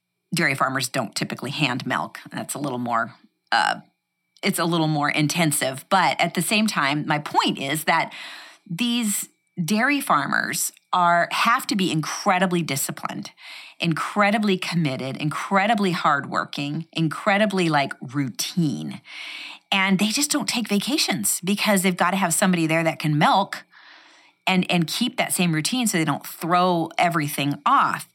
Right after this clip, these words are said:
So that's my background. My family loves hard work. We love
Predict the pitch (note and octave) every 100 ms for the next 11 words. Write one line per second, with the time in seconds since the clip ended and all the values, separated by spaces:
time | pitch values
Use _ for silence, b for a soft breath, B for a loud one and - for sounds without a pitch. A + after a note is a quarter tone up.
0 | B B B - G#3 A3+ - - D4+ E3+
1 | D#3 F#3+ - C#3 B2+ D3+ G#3 D4 - G#3+
2 | G#3 G#3 E3 D3+ - D#3 D#3+ A#3 G4 -
3 | D#3+ C3+ F#3 - - - E3 G3 E3 E3
4 | E3 F3 F3